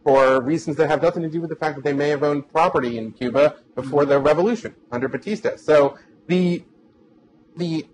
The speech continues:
Speaker 1: the, I don't think that that exactly works. The second thing is, is that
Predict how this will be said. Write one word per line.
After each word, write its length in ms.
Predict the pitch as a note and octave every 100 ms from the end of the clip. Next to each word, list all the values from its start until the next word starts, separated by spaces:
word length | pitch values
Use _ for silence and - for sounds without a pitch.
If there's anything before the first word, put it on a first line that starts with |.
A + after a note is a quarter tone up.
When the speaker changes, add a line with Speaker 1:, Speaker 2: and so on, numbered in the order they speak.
| -
Speaker 1:
the, 340 | D#3 D#3 F3 -
I 100 | G#3
don't 140 | A3
think 140 | G3+
that 80 | E3
that 160 | D#3+ D3
exactly 340 | C3 C3 B2+
works. 280 | A2+ A2 -
The 120 | -
second 300 | - D4+ C#4
thing 180 | - F3+
is, 220 | D3+ D3
is 100 | D3
that 360 | E3 D3+ C#3